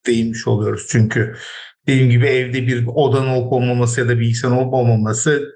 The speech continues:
sert bir konu. Ya görürsünüz, vardır yoktur ama katılım ne, katılım olması şart mı? Bunun bir şeyde ilk önce okulda kararlara katılım meselesini, e, sorduk. Kat-, e, bir o tarafa geldik.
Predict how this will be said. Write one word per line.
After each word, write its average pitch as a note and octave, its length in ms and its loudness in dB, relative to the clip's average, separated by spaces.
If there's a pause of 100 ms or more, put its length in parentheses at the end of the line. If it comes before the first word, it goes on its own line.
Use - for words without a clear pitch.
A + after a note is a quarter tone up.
sert - 520 -2
bir - 40 -18
konu. A#2 220 2
Ya A#2 100 4
görürsünüz, A#2+ 960 0
vardır C3 400 2
yoktur B2 380 -2
ama A2+ 200 0
katılım C3+ 560 0
ne, B2 280 -2
katılım C3 460 0
olması B2+ 380 -2
şart C#3 280 -2
mı? A#2 200 2 (440)
Bunun G#3 220 4
bir A#3+ 40 0
şeyde A3+ 380 0
ilk D3+ 180 -6
önce F#3 180 2
okulda D#3+ 420 0
kararlara F3+ 480 -2
katılım F#3 380 2
meselesini, F3+ 560 0 (440)
e, B2+ 260 2
sorduk. G#2+ 460 -4
Kat-, A#2 320 0
e, B2 320 0
bir C#3 60 2
o D3+ 140 0
tarafa A#2+ 280 -2
geldik. A#2+ 500 0